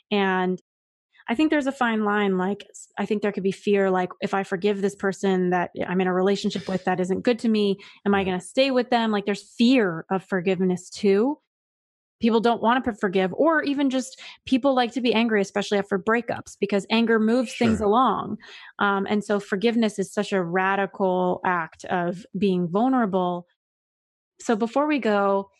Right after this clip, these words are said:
Speaker 1: c-, tell us a little bit about your breathwork program, how people can get started. I know you have a promo code for all of us. Sounds really awesome.
Speaker 2: Yeah, a lot of what I've been doing when you speak, Ashley, is you'll notice my mouth is closed and I'm
Speaker 1: Yeah.
Speaker 2: breathing through my nose.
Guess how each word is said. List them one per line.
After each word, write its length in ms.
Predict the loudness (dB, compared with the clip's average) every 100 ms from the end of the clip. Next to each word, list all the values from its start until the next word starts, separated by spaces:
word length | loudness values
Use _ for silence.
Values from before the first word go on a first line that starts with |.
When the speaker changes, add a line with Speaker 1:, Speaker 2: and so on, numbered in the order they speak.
| _ _
Speaker 1:
c-, 60 | -10
tell 180 | -2 0
us 140 | 0
a 60 | -2
little 180 | 0 0
bit 140 | 0
about 180 | 0 -2
your 100 | -2
breathwork 440 | -2 -4 -2 -4
program, 480 | -2 -2 0 0 -2
how 200 | -2 -4
people 300 | -2 -2 -2
can 200 | -4 -2
get 160 | -4 -4
started. 560 | -4 -2 0 0 -2 0
I 40 |
know 100 | 0
you 60 | 0
have 100 | -2
a 60 | -4 -4
promo 280 | -2 -2 -2
code 240 | -2 -4
for 140 | -2 -2
all 180 | 0 0
of 80 |
us. 420 | 0 -2 -4 -10 -20 -20 -20 _ _ _ _ _ _ _ -8
Sounds 320 | -4 -2 0
really 180 | -2 -2
awesome. 540 | -4 -6 -10 -10 -12 _ _ _ _ _ _ -20 -20 _ -4
Speaker 2:
Yeah, 300 | 0 0 0
a 80 | 0
lot 240 | 0 0
of 100 | 0
what 140 | 0
I've 140 | 0 0
been 100 | 0
doing 300 | 2 2 2
when 160 | 0 -2
you 100 | -4
speak, 320 | -4 -6 -2
Ashley, 400 | -4 -2 -2 -2
is 140 | -2
you'll 100 | -2
notice 240 | -2 -2 -4
my 120 | -4
mouth 340 | -2 -4 -6 _ -10
is 160 | -10
closed 420 | -4 -2 -2 -4
and 140 | -6 -4
I'm 80 | -2
Speaker 1:
Yeah. 100 | -2
Speaker 2:
breathing 300 | -4 -6 -8
through 140 | -8
my 100 | -6
nose. 240 | -6 -8